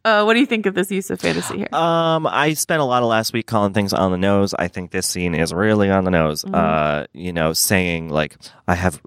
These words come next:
Speaker 2: I, you know, he was like, "We're the same," or whatever. He's like, "But I have one thing, love. People love me," or something. He's, you know, it, he basically is like,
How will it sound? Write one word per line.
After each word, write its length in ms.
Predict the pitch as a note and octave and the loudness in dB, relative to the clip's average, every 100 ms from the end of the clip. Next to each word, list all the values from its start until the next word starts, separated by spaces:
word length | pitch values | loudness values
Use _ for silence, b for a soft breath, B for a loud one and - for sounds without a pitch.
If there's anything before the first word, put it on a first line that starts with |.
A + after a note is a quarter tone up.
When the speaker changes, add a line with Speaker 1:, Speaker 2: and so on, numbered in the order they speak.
| - | -2
Speaker 2:
I, 140 | F#2 - | -2 0
you 120 | F#2 | 0
know, 280 | E2 D#2 - | 2 0 -2
he 100 | F#2+ | -4
was 120 | D#2+ | -2
like, 120 | F#2 | 0
"We're 140 | F#2+ A2+ | 0 0
the 60 | |
same," 360 | G#2+ A2+ G2+ F#2+ | 2 2 2 2
or 20 | |
whatever. 220 | E2+ E2 | 2 0
He's 100 | D#2+ | -2
like, 100 | D#2 | -4
"But 120 | - | -2
I 80 | D#2 | -2
have 160 | D#2+ D#2 | -2 0
one 200 | D#2+ D#2 | 0 -2
thing, 320 | D2 D#2 D2+ _ | -10 -12 -14 _
love. 420 | E2 D#2+ D2+ - - | -2 0 0 -4 -10
People 220 | A2 G2+ | -4 0
love 180 | F2+ E2+ | 0 0
me," 100 | E2 | -2
or 60 | D#2+ | -2
something. 220 | A2+ A2 | 0 0
He's, 220 | A#2 G#2 | 0 0
you 80 | B2 | 0
know, 200 | G2 D#2 | 0 0
it, 140 | C#2+ | -2
he 160 | G2 A#2 | -2 0
basically 340 | C3 B2 G#2 | 0 0 0
is 100 | G2 | 2
like, 160 | F#2 F2 | 2 0